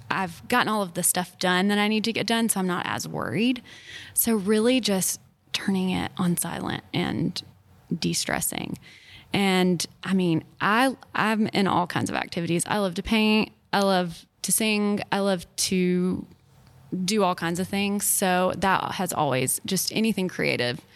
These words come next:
has always helped me take my mind off of work and just finding that balance,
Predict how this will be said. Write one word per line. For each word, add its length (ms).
has 200
always 300
helped 260
me 120
take 380
my 200
mind 500
off 500
of 200
work 320
and 160
just 180
finding 280
that 140
balance, 400